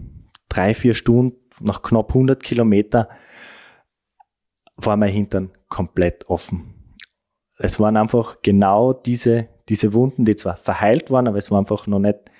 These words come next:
die Hautschicht, die drüber war, war, noch, war einfach noch nicht dick genug und die waren sofort wieder offen. Genau diese Stellen, die ja nach dem Seven Serpents offen waren. Und es war ab dann ein richtiger Kampf. Also es war brutal,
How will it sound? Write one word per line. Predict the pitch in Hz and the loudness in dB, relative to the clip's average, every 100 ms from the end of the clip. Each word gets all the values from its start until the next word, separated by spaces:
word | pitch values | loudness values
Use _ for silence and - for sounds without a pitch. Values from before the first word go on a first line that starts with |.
| _ _ _ _ _ _ _ - | _ _ _ _ _ _ _ -6
die | 95 | -2
Hautschicht, | 101 110 - 127 - | 0 -2 0 -2 0
die | 110 | -4
drüber | 113 117 123 | 0 2 2
war, | 110 101 | 2 2
war, | 104 | 2
noch, | 104 98 - | 2 -2 -2
war | 107 | -2
einfach | 98 101 | -2 -6
noch | 92 | -6
nicht | 92 87 _ _ _ _ - | -6 -12 _ _ _ _ -2
dick | 127 - | -2 0
genug | 117 110 117 - | 0 2 0 -2
und | 98 | -2
die | 92 | 0
waren | 90 | -2
sofort | 87 98 - - 92 - | -4 -12 -10 -4 -4 -2
wieder | 92 76 | -2 -2
offen. | - 92 | -6 -4
Genau | 92 98 104 113 | 0 2 2 0
diese | 113 107 113 | -2 -2 -4
Stellen, | - 98 98 104 | -2 -2 -2 -4
die | 95 | -4
ja | 92 - _ _ | -4 -4 _ _
nach | 95 87 | -4 -4
dem | 101 | -6
Seven | - 92 | -4 -4
Serpents | 92 - 90 101 - | -2 -2 -2 -2 -6
offen | 90 - 92 | -10 -6 -2
waren. | 98 104 - _ - - - - - - _ _ | 0 -2 -6 _ -20 -20 -20 -20 -20 -20 _ _
Und | 127 107 101 98 - | -2 0 0 -2 -10
es | - - | -10 -2
war | 107 | -2
ab | 107 - | -2 -6
dann | - 98 120 143 _ - _ _ _ _ _ _ _ - | -2 0 2 -2 _ -20 _ _ _ _ _ _ _ -8
ein | - 95 95 | -4 -4 -4
richtiger | 107 117 - - 107 101 | -2 -2 -2 -2 0 -2
Kampf. | - 90 - - | -4 -6 -6 -18
Also | - 92 | -10 -4
es | 95 104 | -2 0
war | 98 104 - _ | 0 0 -6 _
brutal, | 107 - 87 92 110 110 | -4 -2 0 2 2 0